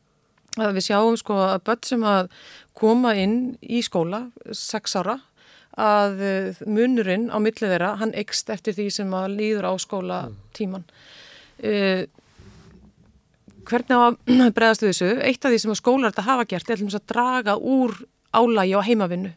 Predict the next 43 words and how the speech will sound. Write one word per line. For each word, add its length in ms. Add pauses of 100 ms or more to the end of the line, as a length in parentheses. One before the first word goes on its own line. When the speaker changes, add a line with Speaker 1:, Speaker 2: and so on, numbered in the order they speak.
Speaker 1:
í 120
skóla. 300 (460)
Þannig 320
að 220
það 160
sem 180
að 80
er 80
ætlast 240
til 80
þess 140
að 80
þú 60 (120)
gerir 380 (260)
sé 80
gert 320
innan 240
skólatímans 680 (100)
og 120
Speaker 2:
Mm. 60
Speaker 1:
skólinn 360
beri 180
ábyrgð 440
á 80
því 160 (400)
hvað 180
það 100
er 40
sem 180
þú 160
átt 140
að 300 (400)
læra. 340 (300)
Og 160
Speaker 2:
Já, 80 (320)
Speaker 1:
þá 80
Speaker 2:
vegna 160
Speaker 1:
er 120
Speaker 2:
þess 200
að, 60 (180)
að 200 (100)
börnin 100
Speaker 1:
Já. 120